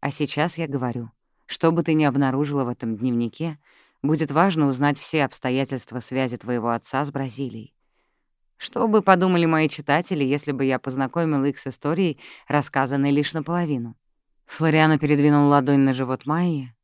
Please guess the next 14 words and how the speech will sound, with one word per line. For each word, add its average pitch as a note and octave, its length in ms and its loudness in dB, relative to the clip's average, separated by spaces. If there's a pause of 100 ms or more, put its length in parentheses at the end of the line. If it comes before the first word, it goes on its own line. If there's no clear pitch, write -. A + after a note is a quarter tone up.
наклонился D3+ 640 2
ближе D3 340 -2
и D3+ 40 -6
прошептал: A#2+ 600 -14 (800)
«Помни, C3 480 0 (520)
чтобы D3 380 2
иметь D3 240 6
надежду C#3 460 0
на B2+ 140 0
будущее, C#3 600 -6 (520)
нужно D3+ 340 4
заглянуть B2+ 420 0
в - 60 -16
прошлое». A#2 500 -10